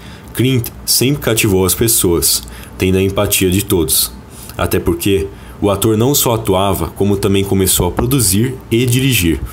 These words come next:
Às, às vezes, os três ao mesmo tempo. Além disso, até chegou a inventar de ser compositor, e como todos seus outros trabalhos, foi algo muito bem feito. Clint Eastwood ainda chegou a ingressar na carreira política na década de oitenta,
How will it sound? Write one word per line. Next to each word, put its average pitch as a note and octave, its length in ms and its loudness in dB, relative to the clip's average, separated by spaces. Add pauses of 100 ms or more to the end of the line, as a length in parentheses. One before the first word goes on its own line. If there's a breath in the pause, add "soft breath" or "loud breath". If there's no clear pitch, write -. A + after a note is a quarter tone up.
(600 loud breath)
Às, F#2 280 0
às F2+ 260 2
vezes, A2+ 420 2 (420 loud breath)
os G2 180 0
três A2 320 2
ao A2+ 60 2
mesmo A2+ 280 2
tempo. D#2+ 440 0 (720)
Além F#2+ 280 2
disso, G#2+ 560 2
até G#2 240 0
chegou G#2+ 300 2
a A2+ 60 2
inventar A2+ 540 0
de G2 80 -2
ser G#2 160 2
compositor, A2 680 0 (380 loud breath)
e - 40 -6
como G2 240 0
todos G#2 300 0
seus F#2+ 180 2
outros F2+ 200 2
trabalhos, F#2 600 2 (320)
foi F#2 220 0
algo F2 200 2
muito F#2 280 2
bem G2 160 2
feito. - 440 -2 (1120 loud breath)
Clint D#3 320 0
Eastwood C#3+ 520 0
ainda A2 240 2
chegou A2 320 2
a A2 60 2
ingressar A#2+ 460 2
na A2 80 2
carreira G2 280 2
política G#2+ 600 0
na E2+ 160 0
década F#2+ 340 2
de F#2 140 2
oitenta, A#2 580 0